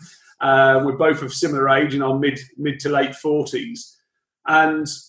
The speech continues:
so what I wanted to do is I wanted to look at what the next generation is coming through. No one can deny that we need to be far more attractive to a whole new, uh, generation that's coming through. I think our youth engagement is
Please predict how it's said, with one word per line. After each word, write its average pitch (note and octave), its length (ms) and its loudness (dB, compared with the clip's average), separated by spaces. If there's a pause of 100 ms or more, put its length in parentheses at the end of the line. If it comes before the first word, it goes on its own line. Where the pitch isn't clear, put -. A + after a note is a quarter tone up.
(220)
so E3 180 -2
what F#3+ 160 6
I G#3 120 6
wanted F#3 300 6
to D#3 140 -6
do C#3 220 6
is B2+ 120 2
I C3+ 100 -2
wanted D#3+ 340 -2
to C#3+ 420 0 (280)
look E3 280 2
at - 80 -2
what D#3 160 0
the D3 60 -4
next E3 280 0
generation C3+ 520 0
is B2+ 120 -8
coming C3+ 260 -6
through. C3 300 -2
No D#3 140 4
one E3+ 180 2
can D3+ 220 -2
deny C#3 360 2
that A#2+ 140 -4
we B2+ 80 -2
need C#3 220 2
to - 100 -12
be A#2+ 100 -6
far C3+ 300 -2
more B2+ 200 0
attractive - 640 -4
to B2 280 -2 (340)
a - 40 -8
whole D3+ 280 2
new, C3+ 280 2 (540)
uh, A#2 340 -2
generation C#3+ 760 2
that's A#2+ 180 -6
coming C3 300 -2
through. C3+ 380 0
I C3 100 0
think C#3+ 220 -2
our C3 100 2
youth D#3+ 260 -2
engagement C3 680 0
is A#2 160 -10